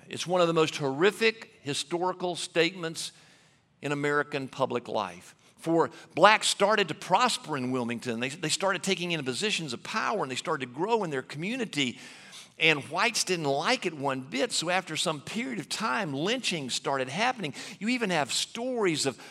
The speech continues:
black heads placed on poles along the highways of Wilmington to discourage any African Americans from trying to rise up, and they were put in their place, and whites dominated and became powerful again.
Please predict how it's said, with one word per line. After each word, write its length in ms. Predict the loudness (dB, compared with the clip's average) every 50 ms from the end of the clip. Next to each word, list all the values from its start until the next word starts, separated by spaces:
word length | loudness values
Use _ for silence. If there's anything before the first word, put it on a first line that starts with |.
| -20 -20 _ _ _
black 360 | -4 2 2 2 2 2 -2
heads 420 | -4 -2 2 4 6 6 4 4 0
placed 400 | -2 2 2 4 4 2 0 0
on 160 | -2 -2 -2 -6
poles 580 | -8 -10 -4 0 0 2 2 2 0 0 0 0
along 300 | 2 4 4 2 2 0
the 60 | -4
highways 960 | -4 -4 -4 -4 -2 0 0 2 2 2 2 2 2 2 2 0 -2 -2 -4 -6
of 100 | -6 -6
Wilmington 560 | -4 -2 -2 0 0 -2 -2 -2 -2 -2 -2 -4 -10 -16 -12 -6
to 160 | -4 -4 -4
discourage 880 | -2 -2 -2 -2 0 0 0 -2 -2 -2 -2 0 2 2 2 2 2
any 240 | 0 -2 0 0 0
African 420 | 0 0 -2 -4 -6 -8 -6 -6 -6
Americans 540 | -4 -4 -4 -2 -2 -2 -2 -4 -6 -6
from 160 | -4 -6 -6 -6
trying 320 | -6 -2 -2 0 0 -2
to 60 | -4
rise 420 | -6 -4 -4 -2 0 0 -2 -2 0
up, 240 | 4 4 4 4 2 -6 -12 -8 -6
and 100 | 0 0
they 60 | 2
were 120 | 2 0
put 300 | -2 -6 -4 -2 -2 -2
in 120 | -2 -6 -6
their 120 | -6 -8
place, 420 | -8 -4 -2 2 2 2 2 0 -2
and 120 | -4 -4
whites 260 | -4 -4 -4 -4 -6
dominated 800 | -10 -6 -4 -2 -2 -2 -2 -4 -4 -4 -2 -2 -2 -2 -4 -6 -12 -12 -10
and 80 | -8 -8
became 320 | -6 -4 -4 -6 -6 -6
powerful 560 | -6 -8 -8 -6 -6 -6 -8 -8 -10 -12 -14 -14
again. 240 | -14 -14 -18 -20